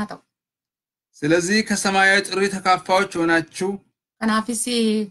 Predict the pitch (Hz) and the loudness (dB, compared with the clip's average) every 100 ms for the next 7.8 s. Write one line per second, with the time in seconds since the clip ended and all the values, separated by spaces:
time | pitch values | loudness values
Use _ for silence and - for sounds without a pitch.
0 | _ _ - 226 226 240 226 220 220 220 | _ _ 0 2 2 2 0 -2 -4 -4
1 | 220 202 202 202 202 220 190 226 202 196 | -4 -4 -4 -6 -4 -2 0 2 4 2
2 | 185 170 170 170 170 175 165 139 107 - | 2 2 0 0 0 2 2 2 0 -6
3 | _ _ _ - 214 214 214 214 226 226 | _ _ _ -8 -4 -2 -4 -6 -12 -10
4 | - 233 240 240 214 220 208 214 226 247 | -6 -4 -2 -2 -2 -4 0 0 0 -4
5 | 214 _ _ _ - 117 113 131 135 147 | -8 _ _ _ -4 0 2 2 2 2
6 | 151 - 127 135 151 127 120 127 110 135 | 0 -4 -4 -4 -2 -2 -4 -4 -6 -2
7 | 147 131 120 113 120 107 95 | 0 0 -2 -4 -4 -2 -4